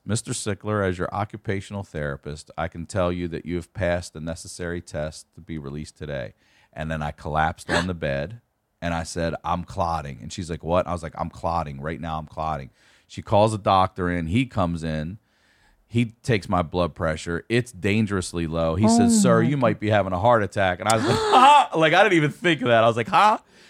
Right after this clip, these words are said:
Speaker 1: I go, "No, I'm clotting. This has happened to me before. I know what I'm feeling." He goes, "What are you feeling?" I said, "There's, like, three elephants sitting on my chest."
Speaker 2: Fuck.
Speaker 1: And he goes, "Keep talking to me." And I go, "Oh, no, dude." He's like, "What?" I go, "Here comes heart attack one oh one. Here comes the jaw on the left side, down the arm."
Speaker 2: No.
Speaker 1: He goes, "You might be having a heart attack and clotting."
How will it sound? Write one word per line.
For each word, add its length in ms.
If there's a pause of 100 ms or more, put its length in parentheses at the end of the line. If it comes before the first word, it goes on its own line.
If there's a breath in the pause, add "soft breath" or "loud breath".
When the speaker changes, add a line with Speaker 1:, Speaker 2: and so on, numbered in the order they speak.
(160 soft breath)
Speaker 1:
I 120
go, 100
"No, 240
I'm 120
clotting. 480
This 240
has 80
happened 360
to 60
me 160
before. 420
I 120
know 260
what 160
I'm 80
feeling." 400
He 60
goes, 140
"What 160
are 40
you 80
feeling?" 320
I 80
said, 160
"There's, 160
like, 120
three 480
elephants 460
sitting 240
on 140
my 140
chest." 340
Speaker 2:
Fuck. 600 (140)
Speaker 1:
And 140
he 80
goes, 220
"Keep 300
talking 340
to 60
me." 160
And 120
I 120
go, 220
"Oh, 380
no, 640
dude." 440
He's 160
like, 160
"What?" 260
I 120
go, 100
"Here 180
comes 260
heart 200
attack 320
one 180
oh 180
one. 220
Here 140
comes 300
the 100
jaw 640
on 100
the 60
left 260
side, 460
down 280
the 120
arm." 420
Speaker 2:
No. 520
Speaker 1:
He 100
goes, 220
"You 60
might 240
be 120
having 280
a 60
heart 240
attack 480
and 340
clotting." 600